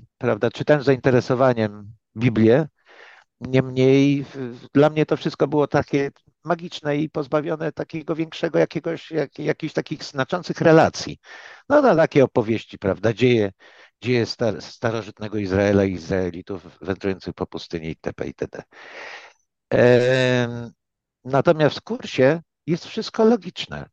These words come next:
Ta pierwsza strona po prostu z, z wprowadzeniem do kucu, no to jest perła.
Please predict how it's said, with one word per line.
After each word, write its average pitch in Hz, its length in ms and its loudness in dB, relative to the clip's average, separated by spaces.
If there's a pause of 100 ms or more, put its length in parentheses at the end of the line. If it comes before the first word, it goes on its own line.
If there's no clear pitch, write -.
(100)
Ta 147 120 -4
pierwsza 202 400 2
strona 165 680 0
po 185 100 -2
prostu 170 440 -2
z, 160 80 -14
z - 360 -16
wprowadzeniem 151 680 0
do 135 100 0
kucu, 135 440 -8 (560)
no 147 140 -4
to 214 120 2
jest - 160 0
perła. 85 500 0